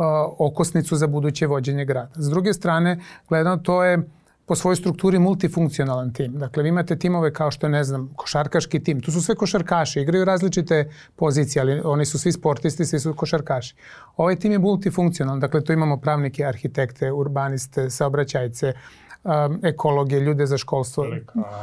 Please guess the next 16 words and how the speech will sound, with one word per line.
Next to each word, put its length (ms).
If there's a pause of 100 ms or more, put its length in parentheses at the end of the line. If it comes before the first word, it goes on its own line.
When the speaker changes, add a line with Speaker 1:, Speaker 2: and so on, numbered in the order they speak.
(140)
Speaker 1:
lekare, 680
dakle, 340
razne, 600
ovaj, 340
funkcije, 440
tako 240
da 80
je 40
on, 200 (720)
a, 360 (320)
i 180
to 100
uvrstio 540 (340)
i 100
onda 200
imamo 380